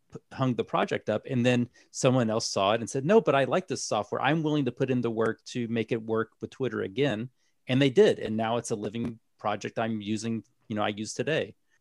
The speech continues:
To me, publishing that is, makes it more likely it might actually exist. For instance,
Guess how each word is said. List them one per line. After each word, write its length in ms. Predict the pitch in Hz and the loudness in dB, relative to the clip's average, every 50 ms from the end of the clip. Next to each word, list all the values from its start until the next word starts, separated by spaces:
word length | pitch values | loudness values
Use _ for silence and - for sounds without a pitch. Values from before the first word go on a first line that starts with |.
| _ _ | _ _
To 100 | - 147 | -4 0
me, 400 | 139 151 175 175 165 151 127 - _ _ | 2 2 4 4 2 0 -2 -6 _ _
publishing 640 | - 147 151 156 165 151 - - 139 123 120 117 | 0 0 4 4 2 2 2 -2 -2 0 0 0
that 260 | 107 113 113 113 110 - - - _ _ | 2 2 2 2 2 -2 -14 -20 _ _
is, 200 | - 123 107 101 113 - | -8 -8 -6 -8 -10 -8
makes 260 | 127 120 120 - - | -4 -4 -4 -4 -6
it 60 | 123 | -8
more 200 | 120 123 135 135 | -4 -2 -2 -2
likely 420 | 120 113 120 120 117 - 123 117 | 0 -2 -2 -2 -2 -4 -6 -6
it 60 | 113 110 | -4 -2
might 260 | 113 117 117 110 - - | -2 -2 -2 -4 -6 -6
actually 420 | - 127 117 117 - - - 104 | -4 -4 -4 -4 -4 -8 -8 -8
exist. 240 | 101 98 123 120 - | -8 -6 -8 -8 -2
For 80 | - 135 | 0 2
instance, 480 | 143 165 165 - - 117 113 - - | 2 2 0 -2 -2 -2 -2 -4 -6